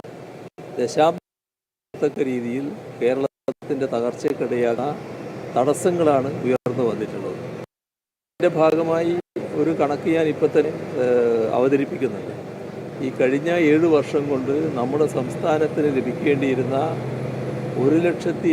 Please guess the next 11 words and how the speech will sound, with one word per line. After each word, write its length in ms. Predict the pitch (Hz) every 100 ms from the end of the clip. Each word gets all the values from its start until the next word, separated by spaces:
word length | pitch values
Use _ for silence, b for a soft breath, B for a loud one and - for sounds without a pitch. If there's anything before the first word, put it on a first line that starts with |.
| 139
ഏഴായിരത്തി 600 | 147 151 151 151 117 156 135
അഞ്ഞൂറ് 360 | 131 151 147 139
കോടിയിൽ 340 | 139 131 131 123
പരം 220 | 127 127 120
രൂപയുടെ 540 | 120 127 135 135 127 135 - - - - - - -
കുറവ് 400 | 156 160 180 160 - - - - - 131
ഈ 60 | 143 127
കേന്ദ്ര 260 | 135 147 160 151
ഗവൺമെൻറ് 380 | 143 139 139 139 135
സമീപനം 420 | 127 147 147 147 139
കാരണം 300 | 127 127